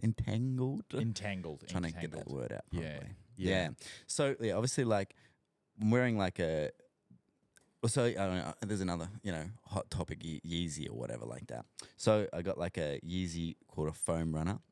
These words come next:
Speaker 1: in, uh, it's Onyx color, colorway, they call it. And this is, like, the most comfortable shoe I've ever put on my feet. Hands down, like,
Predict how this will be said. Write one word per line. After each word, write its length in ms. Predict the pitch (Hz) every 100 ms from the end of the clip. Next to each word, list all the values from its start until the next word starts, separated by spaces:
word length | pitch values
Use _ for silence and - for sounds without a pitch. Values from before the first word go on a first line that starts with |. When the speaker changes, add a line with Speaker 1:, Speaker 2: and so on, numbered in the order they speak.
| _
Speaker 1:
in, 240 | 78 78 73
uh, 200 | 71 62
it's 120 | - - -
Onyx 320 | 90 76 -
color, 260 | - 60 - -
colorway, 400 | - 55 50 -
they 80 | -
call 240 | - -
it. 100 | - - _ _ - - - _
And 80 | 95
this 160 | 117 113
is, 100 | 101
like, 140 | -
the 60 | 87
most 220 | 82 -
comfortable 460 | - 95 87 80
shoe 400 | 78 78 73 71 101 - -
I've 140 | 73
ever 100 | 71
put 160 | - -
on 80 | -
my 120 | -
feet. 180 | - - - -
Hands 240 | 85 85
down, 220 | 73 69 -
like, 220 | -